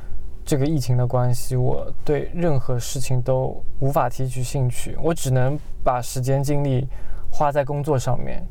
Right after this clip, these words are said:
我觉得我做完这些工作，我都不想想其他任何事情了。就是任何对于关于美好的幻想啊，对于一些，比如说我想把家里装修得更好，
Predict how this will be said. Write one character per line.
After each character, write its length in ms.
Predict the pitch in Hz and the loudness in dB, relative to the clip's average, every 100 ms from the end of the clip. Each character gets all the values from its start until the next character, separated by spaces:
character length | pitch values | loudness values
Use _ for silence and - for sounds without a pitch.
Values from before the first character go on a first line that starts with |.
| - | 0
我 140 | 151 | 2
觉 160 | 139 143 | 2 2
得 100 | 170 | 4
我 240 | 160 135 | 2 0
做 180 | 127 185 | -2 0
完 140 | 139 127 | 2 0
这 80 | |
些 140 | 135 139 | -2 -2
工 220 | 135 139 | 0 0
作， 280 | 143 127 - - - - - - | 0 -2 -2 -2 -2 -2 0 2
我 80 | 131 | 4
都 120 | 131 | 2
不 120 | 151 | 0
想 200 | 156 135 | 0 0
想 220 | 123 127 120 | 0 0 -2
其 160 | - | -2
他 140 | 120 135 | 0 2
任 140 | 135 | 2
何 120 | 120 | 2
事 160 | 117 - | 0 0
情 160 | - - | 0 0
了。 100 | - - - - - - - - - - - | 0 2 2 0 -2 -2 0 0 0 -2 -2
就 140 | - 240 | 0 0
是 100 | 240 | 2
任 160 | 254 | 2
何 100 | 170 | 0
对 200 | 160 185 | 0 0
于 100 | 151 151 - | 0 -2 -2
关 200 | - 190 | 0 0
于 80 | 175 | 2
美 360 | 165 143 - 139 | 0 0 0 0
好 260 | - 131 | 0 -2
的 180 | - 131 135 | -2 -4 -4
幻 320 | - 185 135 | -2 -2 -2
想 240 | 127 131 120 | -6 -4 -4
啊， 240 | 98 104 - | -4 -4 -2
对 160 | 156 | 2
于 160 | 139 139 | 2 2
一 80 | 131 | 0
些， 360 | - 135 131 127 - - | 0 2 2 0 -4 -2
比 80 | 127 | 0
如 100 | 123 | 0
说 260 | 139 139 | 2 2
我 220 | 143 127 | 2 0
想 160 | 127 127 | 0 0
把 240 | 123 - - | 0 -2 -2
家 180 | - 127 | -2 0
里 80 | 123 | 0
装 200 | 127 123 | -2 0
修 120 | 127 | 0
得 80 | 120 | 0
更 240 | 139 123 | 0 0
好， 340 | - - - | 0 0 0